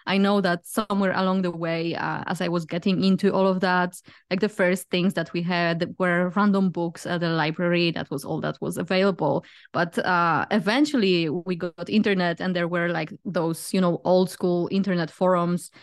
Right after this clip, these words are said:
where people would be just chatting about stuff. So I remember back then there was a lot of cringe.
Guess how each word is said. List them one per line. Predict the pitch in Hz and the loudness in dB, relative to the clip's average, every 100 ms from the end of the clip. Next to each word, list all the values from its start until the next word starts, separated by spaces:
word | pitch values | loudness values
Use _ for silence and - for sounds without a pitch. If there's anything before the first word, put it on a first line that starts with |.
| - - | -20 -4
where | 165 | -2
people | 165 160 170 165 | -2 -2 -2 -2
would | |
be | 165 | -2
just | 156 160 - | -4 -4 -4
chatting | 214 - - 175 175 | -4 -4 -2 -2 -2
about | 170 160 165 | -2 -2 -4
stuff. | - 160 151 - | -4 -2 -2 0
So | 190 175 - - - | 0 0 -2 -12 0
I | 185 | 4
remember | 247 285 381 311 | 6 6 4 2
back | 240 214 226 214 | 2 0 -2 0
then | 269 233 180 - - | 2 4 2 -2 -6
there | 180 202 | 0 0
was | 185 196 202 | 2 0 0
a | 185 | -2
lot | 175 | -2
of | 175 - | -6 -10
cringe. | - 185 160 151 156 | -2 0 0 -2 -6